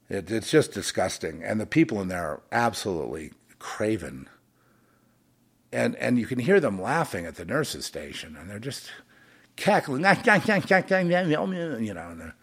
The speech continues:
and they don't like me. They go, "I see you," they say to me, you know, "I see you."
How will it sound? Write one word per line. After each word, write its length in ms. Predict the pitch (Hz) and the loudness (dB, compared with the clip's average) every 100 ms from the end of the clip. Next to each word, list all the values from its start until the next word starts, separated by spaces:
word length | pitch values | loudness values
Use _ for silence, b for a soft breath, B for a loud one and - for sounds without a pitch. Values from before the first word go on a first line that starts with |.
| b b b b | b b b b
and 100 | 95 | -2
they 60 | |
don't 200 | 101 123 | 2 4
like 200 | 113 110 | 4 2
me. 100 | 107 | 2
They 80 | 107 | 2
go, 120 | 107 | 6
"I 220 | 123 131 135 | 10 12 12
see 420 | - - 233 226 | 8 4 6 8
you," 260 | 151 156 | 10 12
they 160 | 156 113 | 12 10
say 260 | 110 120 104 | 8 4 4
to 100 | 104 | 0
me, 180 | 104 | -4
you 80 | 101 | -6
know, 120 | 101 | -8
"I 180 | 95 110 | -2 -2
see 340 | 110 - 202 185 | -2 0 4 6
you." 340 | 127 127 131 | 8 6 2